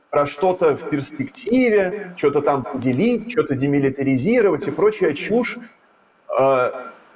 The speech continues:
к-, откуда вообще это берется? Это просто смена повестки для того, чтобы что-то обсуждали, для того, чтобы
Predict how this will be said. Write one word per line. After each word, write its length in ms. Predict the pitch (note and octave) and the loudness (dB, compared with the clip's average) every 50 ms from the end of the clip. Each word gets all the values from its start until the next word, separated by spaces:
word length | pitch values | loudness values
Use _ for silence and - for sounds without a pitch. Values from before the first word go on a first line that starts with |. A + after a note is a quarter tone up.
| _ _ _ - - _ - | _ _ _ -20 -20 _ -18
к-, 200 | - - - - | -18 -16 -6 -2
откуда 440 | - D#3 D3 - - D4+ D4+ A3 F#3+ | 0 0 0 0 2 2 2 4 4
вообще 340 | E3 D#3 - - - F3 D#3 | 2 2 0 0 -2 -2 -2
это 160 | C#3+ D3 C3+ | -2 -2 -2
берется? 580 | B2+ E3 G#3+ A3 F#3 - - - - F2 D2+ - - - - - _ _ _ _ _ _ _ _ _ _ - - | 0 2 2 4 2 2 0 -4 -6 -6 -8 -10 -14 -18 -20 -20 _ _ _ _ _ _ _ _ _ _ -8 -2
Это 220 | - G#3 A3 - D4+ | -2 0 0 0 -2
просто 400 | - - D#4 D#4 D4 - - A3+ | 0 2 0 0 0 0 -4 -2
смена 400 | - - G#3+ A3+ A#3+ A#3 A#3 A3 | -2 0 0 2 2 2 0 0
повестки 640 | A#3 G#3+ F#3+ F3+ F3+ E3+ E3+ E3 F3 F3 E3+ D#3 | 0 0 0 0 0 -2 -2 -2 -4 -4 -6 -4
для 180 | C#3+ C3+ C#3+ D3 | -4 -2 -2 0
того, 300 | C#3+ E3 D3+ D#3+ G3+ A#3+ | 0 2 2 4 2 2
чтобы 380 | - - G#3 F#3+ F#3 E3+ F3+ F3+ | 0 0 0 0 0 0 0 0
что-то 320 | - F#3+ F#3 F#3 F#3+ E3 | 0 0 0 2 2 0
обсуждали, 680 | D#3 D3+ - - D3+ C#3 A#2+ A2+ - B2+ B2+ A#2+ A#2+ - | 0 0 -2 -4 -6 -6 -4 0 2 2 4 4 2 0
для 140 | G#2+ C3 C3 | -2 -4 -2
того, 280 | A#2+ D#3+ D3 F3 A#3+ | 0 2 2 2 2
чтобы 480 | A#3+ - A3 G3+ G3 F3+ F3 E3+ E3 E3+ | 0 0 0 0 0 2 2 0 0 -2